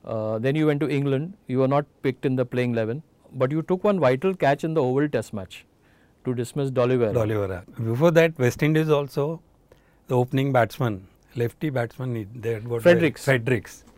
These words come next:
Speaker 2: He drew on, on the offside. He thought, "I'm a fat fellow, I won't get run out." First day, in the evening, I got direct throw, he was not given out.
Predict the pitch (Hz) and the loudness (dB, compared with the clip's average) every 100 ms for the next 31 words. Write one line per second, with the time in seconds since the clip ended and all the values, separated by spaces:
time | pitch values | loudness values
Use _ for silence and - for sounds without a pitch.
0 | _ - 143 131 147 190 180 170 127 - | _ -4 -2 0 2 2 2 0 -6 -12
1 | _ _ 143 135 131 127 139 123 117 - | _ _ -4 2 2 2 4 2 2 -8
2 | _ - _ - 131 143 139 139 127 127 | _ -20 _ -4 0 4 4 4 0 0
3 | 120 120 117 123 131 123 135 165 - _ | -2 2 2 2 0 2 0 -2 -10 _
4 | _ _ - 131 120 117 120 113 113 110 | _ _ -10 -4 -2 0 -2 -2 -2 -2
5 | 101 95 98 _ _ _ _ _ - 143 | -4 -6 -12 _ _ _ _ _ 4 10
6 | 160 160 156 135 90 - _ _ 120 127 | 10 8 6 6 4 -8 _ _ 0 4
7 | 131 127 139 147 117 - - 123 110 120 | 6 4 0 -4 -6 -12 -10 -6 0 0
8 | 120 _ - 117 117 127 - 120 151 165 | -2 _ 0 2 4 2 0 -2 -2 -2
9 | 123 120 113 117 110 110 101 101 90 | -4 -2 -2 -4 -4 -4 -4 -4 -6